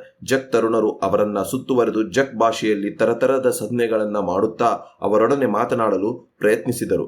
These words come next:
ಪೊಲೀಸರು ವ್ಯವಧಾನದಿಂದ ಅವರ ತೊಂದರೆ ಏನ್-, ಏನೆಂದು ತಿಳಿಯಲು ಸಾಕಷ್ಟು ಪ್ರಯತ್ನಿಸಿದರು.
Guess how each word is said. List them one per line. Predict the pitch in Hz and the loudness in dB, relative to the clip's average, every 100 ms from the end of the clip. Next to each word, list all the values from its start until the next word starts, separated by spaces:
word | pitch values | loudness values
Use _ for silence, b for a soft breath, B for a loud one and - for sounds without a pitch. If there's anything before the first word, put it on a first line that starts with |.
| - _ _ _ - | -8 _ _ _ 2
ಪೊಲೀಸರು | 117 127 123 117 123 120 - _ | 4 4 2 2 2 -2 -8 _
ವ್ಯವಧಾನದಿಂದ | 98 113 123 127 147 139 135 123 | 2 4 2 2 0 0 0 2
ಅವರ | 113 - 104 107 | 0 0 2 2
ತೊಂದರೆ | 101 117 139 143 127 | 2 2 4 4 4
ಏನ್-, | 120 123 120 | 2 0 0
ಏನೆಂದು | 120 127 131 123 | 0 0 0 0
ತಿಳಿಯಲು | 95 104 113 95 | 0 2 2 0
ಸಾಕಷ್ಟು | 87 90 95 127 127 110 | -4 -4 -4 -4 -4 -2
ಪ್ರಯತ್ನಿಸಿದರು. | 110 107 110 - 82 82 - _ | 0 0 -2 -10 -8 -10 -12 _